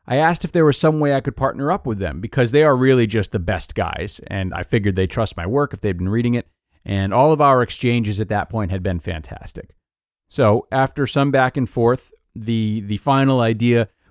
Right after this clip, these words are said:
was that I was going to start by hosting a new show they were planning called Interesting Facts Daily, which was in development at the time. So it was basically going to be a show on which interesting, rare facts would be shared each day.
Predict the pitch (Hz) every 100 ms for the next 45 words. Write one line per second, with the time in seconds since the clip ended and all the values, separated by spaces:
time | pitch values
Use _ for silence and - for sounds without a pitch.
0 | - 113 104 113 110 113 104 120 123 113
1 | - 185 147 - _ - 113 113 107 147
2 | 143 151 127 117 139 139 139 131 123 113
3 | 110 - 104 98 101 101 101 104 131 127
4 | 120 110 - 120 107 - 95 110 - -
5 | 113 139 101 _ _ _ _ - 113 110
6 | - 120 113 110 107 110 110 101 135 139
7 | 101 101 98 - 107 117 92 - _ _
8 | _ _ _ - 107 101 101 123 131 123
9 | 123 120 117 110 107 - 123 120 110 107
10 | 104 - 117 117 120 110 - 107 101 107
11 | 104 - 123 120 113 - 107 95 101 -
12 | 110 104 98 95 - 135